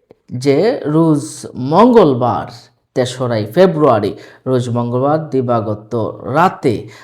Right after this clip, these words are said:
আপনারা সারা রাত ইবাদতবন্দি করবেন, সেহরির টাইমে সাহারি খেয়ে নেবেন।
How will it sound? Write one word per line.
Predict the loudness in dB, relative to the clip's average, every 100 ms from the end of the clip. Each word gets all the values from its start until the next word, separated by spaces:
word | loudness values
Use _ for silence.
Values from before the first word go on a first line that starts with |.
| _
আপনারা | -10 -10 -6 -4 -4
সারা | -2 -2 0
রাত | 0 0
ইবাদতবন্দি | 0 0 2 2 2
করবেন, | 4 4 4
সেহরির | 2 0 0 2 0 -2
টাইমে | -4 -4 -6 -12 _
সাহারি | -6 -4 -2 -2 -2
খেয়ে | -4 -8 -8
নেবেন। | -10 -10 -10 -12